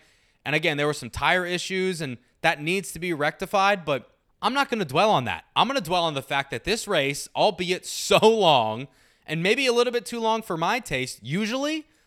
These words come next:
was not this year. And I think that's just a product of the next-gen car, an intermediate track, Charlotte's racing surface getting a little bit more worn out,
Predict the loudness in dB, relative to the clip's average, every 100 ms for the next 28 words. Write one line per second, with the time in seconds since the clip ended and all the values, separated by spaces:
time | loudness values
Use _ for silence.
0 | _ -2 0 0 -2 0 0 -4 -10 _
1 | -2 -2 0 -8 -8 -4 -2 -2 -4 -6
2 | -6 -10 -10 -6 -2 0 -2 -4 -10 -6
3 | -4 -4 -4 -8 -6 -2 0 0 -2 -10
4 | _ -16 -6 -4 -2 -2 -2 -4 -4 -2
5 | 0 0 -6 _ _ -6 0 2 0 -4
6 | -4 -4 -4 -8 -8 -6 -6 -8 -6 -4
7 | -4 -6 -6 -6 -4 -4 -4 -6 -2 0
8 | 0 -2 -2 0 0 0 -2